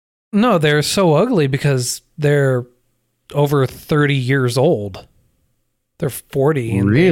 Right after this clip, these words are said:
Speaker 1: they've, well, think about it. They've been there. They were there with Akira thirty-one, thirty-two, thirty-three years, thirty-four plus five years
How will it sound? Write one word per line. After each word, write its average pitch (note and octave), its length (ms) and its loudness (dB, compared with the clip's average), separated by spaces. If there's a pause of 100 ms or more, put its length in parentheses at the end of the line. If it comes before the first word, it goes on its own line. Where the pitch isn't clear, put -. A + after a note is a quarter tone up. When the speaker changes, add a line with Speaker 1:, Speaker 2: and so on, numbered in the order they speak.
Speaker 1:
they've, C3+ 160 -12 (480)
well, - 300 -2
think F#4 160 2
about D3 280 0
it. G#2+ 220 -8 (400)
They've F#3+ 260 -2
been B3 220 0
there. A#3 200 0
They F#3 120 2
were G3 140 0
there A3 180 2
with G#3 220 -2
Akira D3 680 -2 (420)
thirty-one, G#3+ 1000 0
thirty-two, G#3 500 -2
thirty-three G3 460 -4
years, F3 540 -2 (100)
thirty-four G3 420 0
plus - 500 -2
five F3+ 560 -4 (160)
years F3+ 600 -2